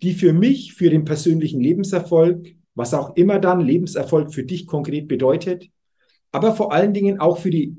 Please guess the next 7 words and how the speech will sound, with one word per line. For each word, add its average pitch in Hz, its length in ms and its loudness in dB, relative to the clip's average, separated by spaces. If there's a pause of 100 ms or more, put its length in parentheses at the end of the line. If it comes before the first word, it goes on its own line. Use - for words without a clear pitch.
mental- 175 540 0
und 156 240 -4
emotionale 202 640 2
Lebensqualität 127 1080 -2 (380)
ganz 98 420 -4
entscheidend 123 480 -10
sind. - 300 -20